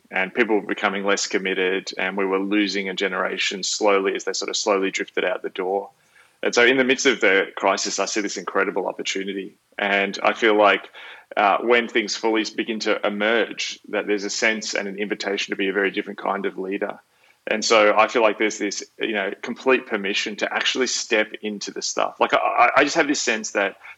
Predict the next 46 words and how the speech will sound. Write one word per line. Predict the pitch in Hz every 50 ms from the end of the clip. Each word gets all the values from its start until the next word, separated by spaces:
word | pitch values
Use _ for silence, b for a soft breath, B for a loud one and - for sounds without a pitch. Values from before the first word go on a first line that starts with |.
| _
there | - 107 107
are | 107 107
many | 110 113 117 120 127 131 135 135 127
leaders | 113 104 101 104 107 107 104 107 104 98 - - -
listening | 104 98 - - 110 101 101
at | 92
the | 95 98
moment | 95 95 95 95 98 95 - -
who | - 107 104 104 104 101 B B B B B B -
at | 110 107 101
one | 117 127 127 127 123
point, | - 117 110 107 98 104
maybe | 110 110 101 113
it | 110
was | 104 - - - _ _ _
before | 117 - - 123 117
you | 113 110
went | 107 101
to | 101
seminary, | - - 101 95 98 95 92 95 98
maybe | 98 104 104 98 104
it | 101 101
was | 101 98 - - - _ _ _
down | - 113 107 107
the | 107
front | - - 110 104 101
of | 95
an | 98 95
altar | 98 104 104 - 107
call, | - - 101 101 98
maybe | 101 104 104
it | 104
was | 107 101
in | 101
a | 101 -
quiet | - 104 101 101 98 95 -
place | - 104 98 98 - -
in | 98
the | 95 92
woods | 92 101 104 101 98 -
where | - 104 98 98
God | - 107 107 104 104 - - -
called | - - 123 127 127 120 - 117
you | 110 107
into | 104 98 - 98 87
ministry. | 90 87 92 90 - - - - -